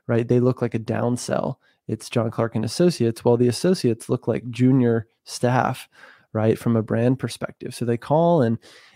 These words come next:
instead of, you know, your brand now promoting your clinicians, your brand is actually still promoting John Clark in a, in a way like never before, <laughs> right? I, I, it's incredible, but nothing will make you look as good and as attractive than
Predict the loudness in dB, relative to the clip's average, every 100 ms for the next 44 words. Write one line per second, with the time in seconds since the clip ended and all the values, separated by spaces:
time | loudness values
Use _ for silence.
0 | _ -4 -4 -2 0 2 0 -2 _ _
1 | _ -2 0 2 2 0 0 0 0 -2
2 | -4 0 2 0 -2 -4 -2 -2 -2 -2
3 | 0 0 2 2 2 0 -4 -6 -8 -4
4 | -4 -2 0 2 2 0 -2 -2 -4 0
5 | 0 -2 -8 -4 -2 0 -2 -4 -4 -2
6 | -2 -2 -2 -2 -2 -2 -4 -6 0 0
7 | 0 -8 _ _ _ -2 2 4 2 -8
8 | -20 -20 -6 -4 -2 -4 0 -2 0 -4
9 | 0 0 4 2 2 2 2 2 2 2
10 | 2 0 0 0 -2 -4 -2 2 4 4
11 | 0 -4 -4 -4 -4 -2 -2 -2 -4 _
12 | 0 0